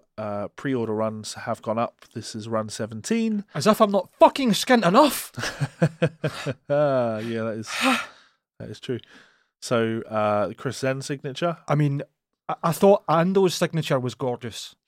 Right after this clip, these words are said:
Speaker 2: I mean, it is gorgeous. And I thought, you know what, man, he's kinda hit the nail on the head. But the fact there is now a beautiful signature Hype, a beautiful signature S X, which is Joe Haley's one that was on the last runs, I believe,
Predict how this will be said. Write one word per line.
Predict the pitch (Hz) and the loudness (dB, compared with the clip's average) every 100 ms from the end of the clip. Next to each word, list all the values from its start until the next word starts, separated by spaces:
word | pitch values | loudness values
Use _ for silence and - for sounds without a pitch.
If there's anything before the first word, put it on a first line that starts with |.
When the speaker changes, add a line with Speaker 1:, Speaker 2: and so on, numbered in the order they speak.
| - | -4
Speaker 2:
I | 143 | 0
mean, | 143 | 2
it | - | 6
is | 175 - - | 6 4 -4
gorgeous. | 151 123 120 - - _ _ _ _ _ _ _ | -4 -4 -4 -12 -14 _ _ _ _ _ _ _
And | 139 | -4
I | 135 | 0
thought, | 147 139 - | 0 0 -2
you | |
know | 143 | 0
what, | 151 | 0
man, | 156 139 | 0 -4
he's | 143 | -4
kinda | 151 | -4
hit | 127 156 | -4 -6
the | |
nail | 131 135 | -6 -4
on | 127 | -4
the | |
head. | 117 131 143 - _ _ _ - | -4 -4 -6 -12 _ _ _ -8
But | 151 | -6
the | 151 | 2
fact | 170 156 | 2 4
there | 175 | 0
is | 156 | 0
now | 143 147 | 0 0
a | 143 131 | -2 -6
beautiful | 120 131 170 190 214 165 | -10 -2 0 0 -2 -2
signature | - 151 147 127 | -2 -2 -2 -6
Hype, | - 139 131 - 139 - | -6 -6 -6 -14 -14 -8
a | 131 | -6
beautiful | 165 160 160 | -4 -6 -4
signature | 165 147 143 135 135 - | -4 -4 -6 -6 -6 -6
S | 135 131 | -6 -4
X, | 135 - - | -6 -6 -10
which | 127 | -10
is | 127 | -4
Joe | 139 | -2
Haley's | 131 139 135 127 | -2 -2 -4 -4
one | 120 | -6
that | 131 | -6
was | 123 | -8
on | 123 | -6
the | 117 | -4
last | 117 123 - | -4 -4 -8
runs, | 95 120 - _ _ - | -8 -10 -14 _ _ -8
I | 120 | -4
believe, | 123 117 131 | -4 -6 -12